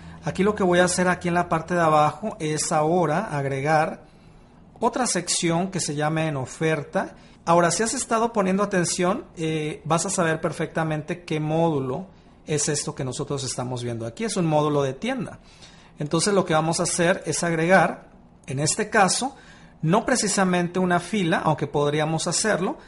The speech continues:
pero en este caso yo lo quiero dividir en otra sección, que sea regular, de ancho completo, y de este lado voy a seleccionar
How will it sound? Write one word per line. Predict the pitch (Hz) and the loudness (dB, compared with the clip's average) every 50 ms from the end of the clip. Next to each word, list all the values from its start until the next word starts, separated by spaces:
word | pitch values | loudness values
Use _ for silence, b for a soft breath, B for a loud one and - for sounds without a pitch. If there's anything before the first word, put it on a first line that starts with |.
| B B B B - | B B B B -2
pero | 160 160 | 0 0
en | 165 165 | 2 2
este | 175 170 - 202 196 | 0 -2 -4 -4 -2
caso | - 180 175 - 196 | -2 -2 -2 -2 -2
yo | 180 175 170 | -2 0 0
lo | 170 170 170 | 0 0 -2
quiero | - 170 165 170 165 | -2 -2 -2 0 0
dividir | 160 156 147 143 143 139 143 147 143 147 156 165 - B B B B B B B - - - - | -2 -2 -2 -4 -4 -2 -2 -2 0 -2 -2 -4 -6 B B B B B B B -20 -20 -6 -2
en | 165 165 165 165 170 170 - - | 0 0 0 0 -2 -4 -8 -6
otra | - 160 147 147 147 - 151 147 | -4 -2 -2 -2 0 -2 -2 -2
sección, | - - 127 117 - - - - - 180 170 165 151 127 110 - - 117 - | -2 -4 -6 -6 -6 -4 -4 -2 0 0 0 0 0 -2 -4 -8 -14 -12 -10
que | - 120 | -8 -8
sea | - - 143 139 | -4 -2 -2 -2
regular, | 139 143 147 143 147 151 156 175 180 175 196 - - B B B B B B B B - - - - - | 0 0 -2 -2 -2 0 2 4 4 4 2 0 -4 B B B B B B B B -20 -20 -20 -18 -12
de | - 131 131 131 | -6 -4 -4 -2
ancho | 131 131 131 - 156 - | -2 -4 -4 -6 -6 -6
completo, | 175 170 170 170 - 220 226 226 214 - - 190 240 294 - B B B B B B - | -4 -6 -4 -2 -2 0 0 0 -2 -2 -6 -6 -6 -6 -10 B B B B B B -8
y | 156 147 | -4 0
de | 147 147 | 0 0
este | 147 - - 190 | 0 0 0 0
lado | 185 180 180 175 - 190 202 | 2 4 4 6 6 6 4
voy | 185 160 147 147 | 4 2 2 2
a | 147 151 | 2 0
seleccionar | - - 170 160 160 160 - - 180 175 185 208 226 247 277 - - | -2 -2 -2 -2 -4 -4 -4 -4 -2 -2 -2 -2 -2 -2 -4 -6 -10